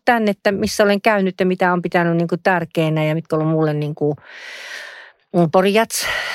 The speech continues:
äh, ja, ja tuota, Kaustinen.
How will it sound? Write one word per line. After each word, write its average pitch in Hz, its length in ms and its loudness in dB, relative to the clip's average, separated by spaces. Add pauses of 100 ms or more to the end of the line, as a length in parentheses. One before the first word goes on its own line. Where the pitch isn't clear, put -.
(240)
äh, 190 440 0 (480)
ja, 156 400 2 (260)
ja 160 180 2
tuota, 151 540 0 (360)
Kaustinen. 226 680 0